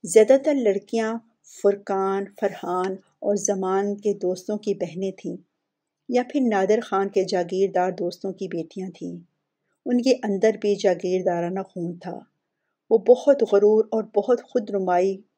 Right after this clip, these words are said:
हर लड़की में नुमायाँ थी। हर एक अपने आप को मलका हुसन समझ रही थी।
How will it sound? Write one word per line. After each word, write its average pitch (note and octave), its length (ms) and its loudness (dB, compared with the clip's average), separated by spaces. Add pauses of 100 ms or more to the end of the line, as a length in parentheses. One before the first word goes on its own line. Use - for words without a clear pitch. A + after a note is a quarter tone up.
(180)
हर A#3 140 0
लड़की G#3 400 -4
में F#3+ 160 -6
नुमायाँ F3+ 460 -8
थी। G3+ 320 -14 (720)
हर B3+ 160 6
एक B3 220 4
अपने G#3 260 -2
आप G3 200 2
को G3+ 120 -4
मलका F#3+ 300 -6
हुसन G3+ 320 -8
समझ F3+ 320 -10 (120)
रही - 140 -10
थी। G#3+ 260 -18